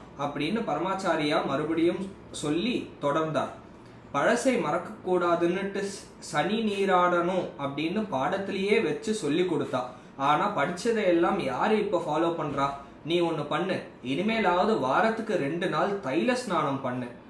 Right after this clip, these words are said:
மிளகு ரசத்தையும் பிரண்டை தொகையலையையும் அடிக்கடி சேர்த்துக்கோ. <clears throat> பெரியவா சொல்ல, "அப்படியே செய்றேன் பெரியவா" அப்படின்னு சொன்னார். பணிவா சொல்லிட்டு பிரசாதம் வாங்கிக்கிறதுக்காக கையை நீட்டினார் அந்த பக்தர்.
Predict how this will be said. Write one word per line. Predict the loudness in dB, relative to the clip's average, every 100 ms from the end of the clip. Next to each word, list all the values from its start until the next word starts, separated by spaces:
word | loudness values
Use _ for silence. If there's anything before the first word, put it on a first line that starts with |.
| -8
மிளகு | -2 2 4 4
ரசத்தையும் | 4 2 -2 0 0 0 0
பிரண்டை | 0 0 0 2 0
தொகையலையையும் | 0 0 2 2 2 0 0 -2 -2
அடிக்கடி | -2 -2 -2 -2 -2
சேர்த்துக்கோ. | -2 -4 -4 -6 -6 -10 -14 -14
<clears throat> | -8 -6 -6 -8
பெரியவா | -2 2 4 4 2
சொல்ல, | 0 -2 0 0 -4 -12
"அப்படியே | -12 -6 0 4
செய்றேன் | 4 4 4 4 0
பெரியவா" | 0 0 0 -2
அப்படின்னு | -4 -4 -4 -4
சொன்னார். | -6 -6 -6 -8 -12 -20 -20 -4
பணிவா | 0 2 4 4
சொல்லிட்டு | 2 0 0 0 -2
பிரசாதம் | 0 -2 0 2 2 0
வாங்கிக்கிறதுக்காக | 0 0 -2 -4 -2 0 0 -2
கையை | -2 0 0
நீட்டினார் | 0 -4 -4 -2 0
அந்த | 0 -2
பக்தர். | -8 -10 -8 -10